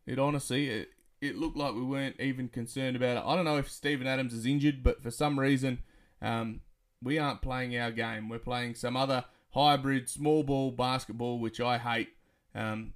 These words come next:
whether or not it's his calf's tight, but he barely played again. Um, so I don't know what's happening there. Maybe they're gonna trade him. But I hope not, because we just signed him for two years. Um, so we have a look at the team comparison.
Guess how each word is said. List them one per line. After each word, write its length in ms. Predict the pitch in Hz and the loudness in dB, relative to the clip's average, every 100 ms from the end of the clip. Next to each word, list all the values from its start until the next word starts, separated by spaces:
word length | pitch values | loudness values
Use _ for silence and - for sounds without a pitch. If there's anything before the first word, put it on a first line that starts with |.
| - | -10
whether 300 | 123 135 135 | -6 -2 -2
or 40 | |
not 140 | 123 - | -2 -4
it's 100 | - | -8
his 120 | 113 | -10
calf's 500 | - 120 123 - - _ | -2 0 0 -4 -14 _
tight, 360 | - 123 120 - | -4 0 0 -2
but 100 | 120 | -4
he 100 | 131 | -2
barely 300 | 120 113 107 | 0 0 -2
played 320 | - 110 110 | -4 -4 -4
again. 340 | 107 110 110 - - _ _ - | -4 -4 -4 -6 -10 _ _ -8
Um, 460 | 107 107 104 107 - | -4 -4 -4 -8 -8
so 140 | 113 | -4
I 20 | |
don't 100 | 110 | -4
know 80 | 98 | -4
what's 180 | 104 - | -6 -6
happening 280 | 98 - 110 | -6 -6 -6
there. 140 | 113 | -6
Maybe 240 | 113 113 110 | -4 -6 -6
they're 80 | |
gonna 120 | 104 107 | -10 -10
trade 320 | - 110 113 | -6 -4 -4
him. 280 | 113 - - - _ | 2 2 0 -8 _
But 160 | 123 - | -10 -4
I 120 | 127 | 2
hope 180 | 202 165 | 2 2
not, 260 | 123 185 - _ - | 0 -2 -6 _ -18
because 520 | 151 160 160 156 - - _ - - _ _ _ _ _ _ - | -10 -6 -6 -6 -12 -16 _ -20 -20 _ _ _ _ _ _ -6
we 80 | |
just 180 | 147 156 | -4 -4
signed 220 | 175 165 | -2 -2
him 80 | 165 | -2
for 60 | 151 | -4
two 180 | 165 165 | -2 0
years. 320 | 208 - - - - - - - | 0 -2 -4 -14 -20 -20 -8 4
Um, 320 | 147 156 160 - _ - | 6 6 2 -10 _ -8
so 380 | - 170 165 165 | 2 6 8 6
we 140 | 151 156 | 6 8
have 140 | 190 | 8
a 60 | 175 | 6
look 180 | 156 156 | 6 6
at 180 | 139 | 2
the 60 | - | 2
team 280 | - 147 143 | 2 4 4
comparison. 840 | 135 123 127 123 127 - 127 123 | 4 6 8 8 4 2 -2 -2